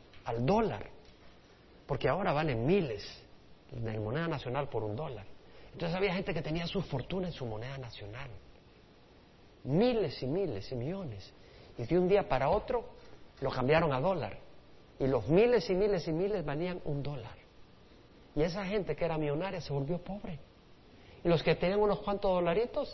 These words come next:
se hicieron bien. Entonces <laughs> vemos de que el que confiaba en sus riquezas se vino para abajo. No confíes en tus riquezas. Además, ¿qué puede hacer las riquezas si el Señor te llama a casa?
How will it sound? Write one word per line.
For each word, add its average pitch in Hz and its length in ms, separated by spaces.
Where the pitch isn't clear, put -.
se - 100
hicieron 117 340
bien. 214 320
Entonces 160 480
<laughs> - 100
vemos 190 260
de 165 140
que 151 80
el 135 160
que 135 120
confiaba 160 380
en 185 60
sus 156 160
riquezas 180 520
se - 140
vino 123 200
para 95 200
abajo. 90 300
No 240 100
confíes 269 300
en 247 120
tus 202 140
riquezas. 185 640
Además, 214 320
¿qué 226 80
puede 202 180
hacer 196 200
las 165 140
riquezas 165 560
si - 120
el 131 60
Señor 147 260
te 131 140
llama 120 220
a 101 60
casa? 101 360